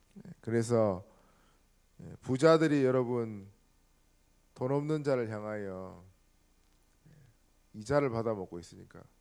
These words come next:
"나는 전 재산을 털어가지고 우리 형제 자매를 살리려고 저 멀리서 여기까지 왔는데 너희는 왜 이자를 받으면서 사람들을 착취하느냐?" 이렇게 책망을 하죠.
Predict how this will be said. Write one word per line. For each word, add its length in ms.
"나는 480
전 260
재산을 480
털어가지고 840
우리 160
형제 440
자매를 360
살리려고 600
저 500
멀리서 380
여기까지 300
왔는데 580
너희는 380
왜 160
이자를 380
받으면서 680
사람들을 360
착취하느냐?" 640
이렇게 240
책망을 460
하죠. 260